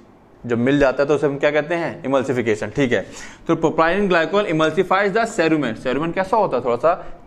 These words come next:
चिकना चिकना सा होता है, ऑयली टाइप का होता है, emulsify करता है। और emulsify क्योंकि अब वो उसके बाद मिल गया है तो मिलने की वजह से वो क्या है फिर कान से उसको वो बाहर निकलने में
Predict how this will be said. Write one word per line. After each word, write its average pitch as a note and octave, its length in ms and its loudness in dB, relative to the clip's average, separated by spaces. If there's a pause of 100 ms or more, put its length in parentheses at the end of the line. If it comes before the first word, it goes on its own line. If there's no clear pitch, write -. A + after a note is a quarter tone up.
चिकना D#3 200 -2
चिकना C#3 280 -4
सा C3+ 100 0
होता A#2+ 200 2
है, D#3 60 4
ऑयली B2 160 2
टाइप G#2 240 0
का G#2 60 2
होता G2+ 200 -2
है, G2+ 100 -6 (360)
emulsify F3+ 560 2
करता F3+ 320 2
है। G#3 80 2
और G3+ 200 2
emulsify E3+ 360 0
क्योंकि F#3+ 180 2
अब F#3 120 4
वो G3+ 80 2
उसके G3 180 0
बाद G3+ 60 0
मिल F3+ 280 2
गया G#3+ 240 4
है F#3+ 220 0 (340)
तो D#3+ 80 0
मिलने F3 320 2
की A#3 100 0
वजह F#3 220 4
से G3+ 220 0 (340)
वो F3 100 4
क्या F3+ 180 0
है F#3+ 80 2
फिर A3 120 0
कान D3+ 280 0
से D#3 140 -2
उसको E3+ 260 -2
वो A3 100 4
बाहर C#3+ 340 -2
निकलने C3+ 380 -2
में A3+ 300 -2